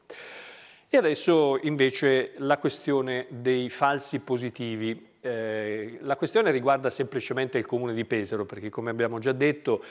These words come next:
è il comune di Pesaro che ha voluto, eh, continuare per la sua strada e, eh, fare i tamponi rapidi agli studenti delle scuole prima superiori, poi quelle delle medie. Ora sono venuti fuori tanti positivi nei giorni scorsi,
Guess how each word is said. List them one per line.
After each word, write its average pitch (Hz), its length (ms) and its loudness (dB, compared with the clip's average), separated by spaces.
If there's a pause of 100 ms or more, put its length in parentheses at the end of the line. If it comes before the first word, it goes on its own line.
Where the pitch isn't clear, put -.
(140)
è 120 80 -6
il 120 100 -2
comune 131 260 -2
di 120 120 -2
Pesaro 113 420 0
che 117 140 -4
ha 110 40 0
voluto, 110 760 -4
eh, 95 80 -14
continuare 113 580 -4
per 110 140 -8
la 117 80 -4
sua 160 160 -6
strada 117 720 -2
e, 139 340 -4
eh, 117 260 -6
fare 123 360 0
i 117 80 -4
tamponi 110 500 -4
rapidi 117 580 0 (260)
agli 113 260 -6
studenti 110 560 -4
delle 107 160 -4
scuole 113 480 0 (200)
prima 120 280 -2
superiori, 123 580 0
poi 113 280 -2
quelle 110 260 -4
delle 101 180 -6
medie. 95 380 -10 (380)
Ora 139 320 4
sono 151 280 0
venuti 135 300 -2
fuori 139 280 2
tanti 117 500 -4
positivi 123 600 -2
nei 104 160 -6
giorni 110 260 -6
scorsi, 143 600 0